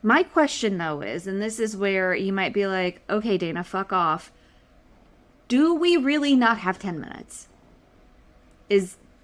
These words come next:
our day that jam-packed all the time that we truly don't have ten minutes for ourselves? I would argue that there might be a day here or there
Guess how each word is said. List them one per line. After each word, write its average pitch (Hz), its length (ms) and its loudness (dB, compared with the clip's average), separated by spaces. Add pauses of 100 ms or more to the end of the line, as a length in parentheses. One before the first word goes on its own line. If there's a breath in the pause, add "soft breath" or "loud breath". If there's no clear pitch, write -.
(260)
our 240 220 2
day 254 580 0
that 208 540 4
jam-packed 247 800 -2 (220)
all 247 260 2
the 247 100 -2
time 175 380 -8
that - 140 -6
we 196 100 -2
truly 349 560 -2
don't 311 220 -4
have 240 200 -4
ten 196 220 -6
minutes 160 300 -10
for - 120 -14
ourselves? - 680 -12 (880 soft breath)
I 240 160 4
would 403 160 6
argue 254 500 2
that 175 320 -4 (300)
there 247 200 4
might 311 220 6
be 415 100 6
a 392 60 4
day 349 220 2
here 294 280 2
or 233 120 2
there - 340 -4